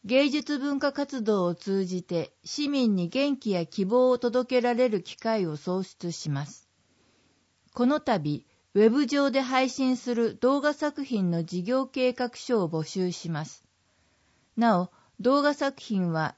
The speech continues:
事業計画書の審査後、おおむね一ヶ月以内に提出していただきます。募集テーマ、元気や希望を届け、市のピーアールに資するもの。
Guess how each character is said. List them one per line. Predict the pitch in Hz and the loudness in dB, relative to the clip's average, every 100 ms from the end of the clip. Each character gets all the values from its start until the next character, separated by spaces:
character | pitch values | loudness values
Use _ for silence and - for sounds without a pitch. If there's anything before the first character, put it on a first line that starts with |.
| - | -8
事 | 196 214 | -4 0
業 | 277 285 | 2 0
計 | - 277 | 2 2
画 | 277 277 277 | 2 -2 -4
書 | - 254 | -4 -2
の | 247 | -2
審 | 233 269 269 | -4 -4 -4
査 | 262 254 | -4 -4
後、 | 220 233 - _ _ - | -2 -2 -2 _ _ -2
お | 233 | 2
お | 269 | 2
む | 269 | 2
ね | 254 247 233 | 2 0 -2
一 | - 202 | -4 -8
ヶ | - 302 | -4 -2
月 | 294 302 302 | -2 -4 -4
以 | 294 | -2
内 | 285 208 | 0 0
に | 175 | 0
提 | 160 208 220 | -2 0 0
出 | 226 - 214 | -2 -4 -4
し | - | -2
て | 208 | -4
い | 190 | -2
た | 190 | -4
だ | 175 | -4
き | 165 156 | -6 -6
ま | 143 | -6
す。 | 139 - _ _ _ _ _ _ _ _ _ _ _ _ _ _ _ | -8 -16 _ _ _ _ _ _ _ _ _ _ _ _ _ _ _
募 | 208 208 | 0 0
集 | - 285 277 | 2 -2 -2
テ | - 254 | 2 4
ー | 202 | 4
マ、 | 151 139 _ _ _ _ _ _ | 0 -4 _ _ _ _ _ _
元 | 214 285 320 302 | -6 -2 -2 -2
気 | 220 | -2
や | 190 170 | 0 0
希 | - 208 | -2 0
望 | 254 262 | 4 4
を | 254 | 2
届 | 226 233 240 240 160 | 0 0 0 -2 -6
け、 | - | -6
市 | - - 294 | -12 -10 -4
の | 285 | -4
ピ | 196 247 269 | -4 -4 -2
ー | 277 277 | 0 0
ア | |
ー | |
ル | 208 175 | 0 -2
に | 151 | -2
資 | 180 | -6
す | 165 233 | -6 -4
る | 202 | -2
も | 156 143 | -2 -4
の。 | 135 - | -6 -8